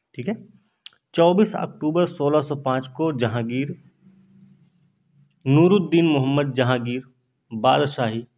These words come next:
गाजी की उपाधि के साथ गद्दी पर बैठते हैं, मतलब अपनी शासन सत्ता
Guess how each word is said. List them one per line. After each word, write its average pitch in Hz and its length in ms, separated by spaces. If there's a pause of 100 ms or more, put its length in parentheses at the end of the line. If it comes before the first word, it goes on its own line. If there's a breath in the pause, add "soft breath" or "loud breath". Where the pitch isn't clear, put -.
गाजी 139 340
की 147 160
उपाधि 123 380
के 120 180
साथ 139 220 (840)
गद्दी 127 320
पर - 260 (280)
बैठते 117 360
हैं, 101 100
मतलब 120 360 (200)
अपनी 127 260
शासन 123 380
सत्ता 135 360